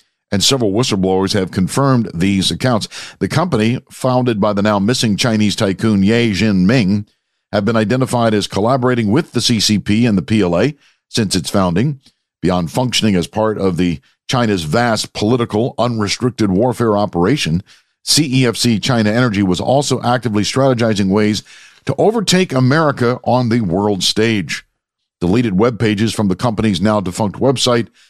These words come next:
uh, reports Winters revealed members of the C C P run firm plotting how China could surpass America, becoming the world's leading country, and influence other countries to perceive China as not a threat.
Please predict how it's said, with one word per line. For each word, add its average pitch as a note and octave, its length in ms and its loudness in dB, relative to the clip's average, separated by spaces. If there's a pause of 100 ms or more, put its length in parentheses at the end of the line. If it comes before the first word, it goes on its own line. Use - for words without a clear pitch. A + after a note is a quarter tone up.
(260)
uh, F#2 60 0
reports A2 420 0
Winters A2+ 460 0
revealed A2 520 0
members C3+ 400 0
of A#2+ 140 0
the G#2 100 0
C C3+ 160 2
C A#2+ 180 2
P A#2 200 0
run G#2+ 280 2
firm C3+ 400 0 (400)
plotting B2+ 280 0
how G#2 180 2
China C3 380 0
could G2+ 240 -2
surpass C#3+ 760 0
America, C3 600 2 (380)
becoming C3 420 0
the A#2 80 2
world's A#2 440 0 (120)
leading D#3 440 2
country, G2+ 540 0 (380)
and B2 100 2
influence A#2+ 340 0
other D3 160 2
countries A#2+ 380 -2
to A2 100 -2
perceive B2 600 0 (100)
China A#2 460 0 (420)
as A2 220 0
not A2+ 400 0
a F#2+ 260 0
threat. B2+ 440 -2